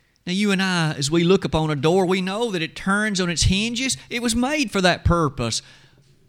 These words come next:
But there's a lazy man who could be working, and he turns on his bed that way,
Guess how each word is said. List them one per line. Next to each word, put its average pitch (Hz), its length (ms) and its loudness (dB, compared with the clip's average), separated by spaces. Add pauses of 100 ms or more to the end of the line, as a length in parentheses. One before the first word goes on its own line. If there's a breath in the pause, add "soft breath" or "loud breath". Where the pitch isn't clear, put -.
But 120 140 -8
there's 139 180 -4
a 127 60 -2
lazy 156 480 0
man 147 340 0
who 175 140 4
could 240 320 0
be 190 160 0
working, 220 500 4
and 175 80 2
he 190 80 0
turns 208 400 0
on 233 140 0
his 240 100 2
bed 262 400 2
that 165 220 -6
way, 170 540 -4